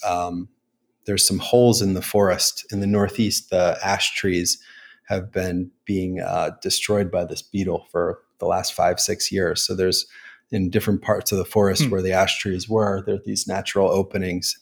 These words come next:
Speaker 1: and we've been putting in greenhouses into those spaces so that you can fall asleep looking at the stars and wake up, um, with, <laughs> you know,
Speaker 2: Nice.
Speaker 1: different animals around the greenhouse and, you know, check out the plants, all that type of stuff.
Speaker 2: That's great.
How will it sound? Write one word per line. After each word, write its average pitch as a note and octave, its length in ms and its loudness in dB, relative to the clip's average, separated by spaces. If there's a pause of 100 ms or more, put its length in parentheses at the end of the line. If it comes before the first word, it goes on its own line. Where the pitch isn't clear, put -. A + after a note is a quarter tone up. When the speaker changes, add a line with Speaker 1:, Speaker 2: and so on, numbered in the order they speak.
Speaker 1:
and F#2+ 280 -4
we've F#2+ 200 -4
been F#2 140 -4
putting F#2+ 300 -2
in F2+ 240 -2 (500)
greenhouses G2 600 4
into F#2 220 -4
those F#2 220 2
spaces F2+ 560 0
so - 100 -2
that F#2 160 0
you E2+ 140 -2
can F#2+ 200 -6
fall F2+ 240 0
asleep F#2+ 380 0
looking F#2 220 -6
at F#2 140 -10
the E2+ 80 -8
stars G2+ 500 2
and D#2+ 160 -8 (200)
wake F#2+ 220 -4
up, F#2 300 -2
um, F2+ 500 -4 (320)
with, F#2 300 -4 (160)
<laughs> - 180 -2
you A2 60 2
know, F2+ 160 -8
Speaker 2:
Nice. A2+ 400 -6
Speaker 1:
different G2+ 320 -2
animals F#2+ 400 -2
around F#2+ 240 0
the F#2 80 -4
greenhouse F#2 580 0
and, - 220 -14 (100)
you D#3 160 -10
know, B2+ 60 -18
check A2 260 -4
out F2+ 160 -2
the G2 60 -8
plants, F2+ 400 -10
all F#2+ 140 -2
that F2+ 200 -4
type - 160 -10
of - 80 -12
stuff. - 300 -10 (200)
Speaker 2:
That's B2 260 -4
great. A2+ 360 0